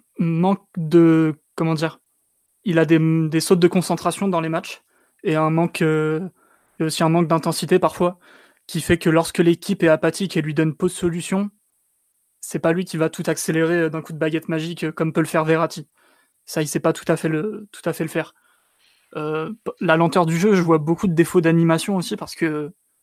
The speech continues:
c'est quand même un joueur qui joue toujours la tête levée, qui joue beaucoup en une touche de balle dès qu'il peut. Et, euh, par contre, quand il se met, euh,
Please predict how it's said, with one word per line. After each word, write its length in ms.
c'est 160
quand 120
même 120
un 100
joueur 200
qui 180
joue 120
toujours 340
la 100
tête 200
levée, 340
qui 120
joue 120
beaucoup 280
en 40
une 100
touche 180
de 120
balle 220
dès 100
qu'il 160
peut. 240
Et, 240
euh, 160
par 120
contre, 220
quand 120
il 100
se 100
met, 200
euh, 140